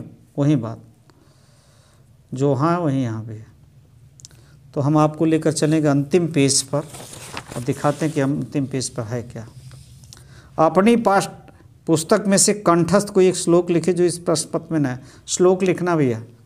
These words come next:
कै नंबर का? दो नंबर का। मेरे प्यारे दोस्तों ज़रूर लिखिएगा। अट्ठाईसवाँ प्रश्न चार नंबर का, दो, दो नंबर, इसमें से दो प्रश्नों का उत्तर देना है, संस्कृत में दीजिए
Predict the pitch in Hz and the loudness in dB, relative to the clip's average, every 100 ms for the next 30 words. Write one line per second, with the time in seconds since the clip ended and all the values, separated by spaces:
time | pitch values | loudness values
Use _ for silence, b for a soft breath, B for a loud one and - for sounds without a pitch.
0 | - 151 170 170 170 170 139 147 143 127 | 0 2 4 2 2 0 2 2 2 -2
1 | 120 - 131 b b b b b _ 135 | -6 -10 -16 b b b b b _ -4
2 | 143 143 139 143 139 151 151 - 208 - | -2 0 0 0 2 0 0 -4 -6 -8
3 | - - 127 135 131 135 139 160 160 196 | -18 -8 -2 -2 -2 -4 -2 -2 -2 -6
4 | - - _ _ - _ _ _ - - | -12 -20 _ _ -20 _ _ _ -20 -20
5 | b b b b b b b b b _ | b b b b b b b b b _
6 | _ _ 160 156 - - _ _ _ _ | _ _ -4 -4 -8 -20 _ _ _ _
7 | _ _ _ - - 165 156 190 160 139 | _ _ _ -4 0 2 4 4 4 0
8 | - - - - - 156 156 147 127 120 | 0 -6 -10 -10 2 4 4 2 0 -4
9 | - 127 143 156 160 151 143 160 - 202 | -8 -2 0 4 4 2 0 -2 -2 0
10 | 220 262 233 160 151 202 214 - 160 - | 2 2 -2 0 4 4 2 -2 -2 0
11 | 190 196 180 165 170 165 147 143 120 113 | -2 2 2 2 0 2 2 2 0 -6
12 | - _ b b b b - - 180 160 | -18 _ b b b b -8 2 2 4
13 | 226 180 156 123 123 113 113 | 0 2 2 2 -2 -4 -10